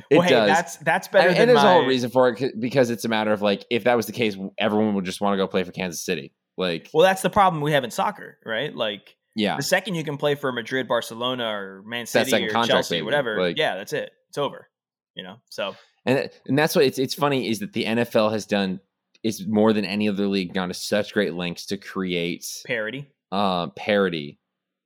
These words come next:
Speaker 1: And, like, it's, it does it better than a lot of other sports leagues.
Speaker 2: It's funny,
Speaker 1: Um,
Speaker 2: like, it, it, the most American concept is capitalism, yet
Speaker 1: Yeah.
Speaker 2: all of our sports are very socialist.
Speaker 1: Yeah.
Speaker 2: It's crazy.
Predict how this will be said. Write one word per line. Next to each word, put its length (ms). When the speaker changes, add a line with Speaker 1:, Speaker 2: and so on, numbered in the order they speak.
Speaker 1:
And, 220
like, 480
it's, 360
it 180
does 180
it 120
better 240
than 100
a 60
lot 180
of 80
other 240
sports 400
leagues. 320
Speaker 2:
It's 160
funny, 240
Speaker 1:
Um, 160
Speaker 2:
like, 220
it, 380
it, 180
the 100
most 260
American 440
concept 480
is 80
capitalism, 720
yet 340
Speaker 1:
Yeah. 60
Speaker 2:
all 220
of 80
our 100
sports 540
are 80
very 500
socialist. 640
Speaker 1:
Yeah. 320
Speaker 2:
It's 160
crazy. 500